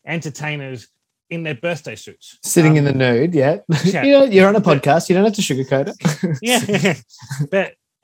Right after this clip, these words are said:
Speaker 1: yeah, si-, and entertainers in the nude and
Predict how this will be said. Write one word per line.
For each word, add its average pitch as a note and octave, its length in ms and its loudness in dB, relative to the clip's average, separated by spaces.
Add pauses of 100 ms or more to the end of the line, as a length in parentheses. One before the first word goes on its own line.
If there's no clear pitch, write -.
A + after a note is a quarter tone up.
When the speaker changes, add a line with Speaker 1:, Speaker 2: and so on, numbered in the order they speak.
(220)
Speaker 1:
yeah, F3 200 0
si-, E3+ 580 -8
and F3 320 -6
entertainers E3 680 -6 (200)
in E3+ 100 -8
the E3 80 -6
nude C#3+ 480 -8
and D3 240 -14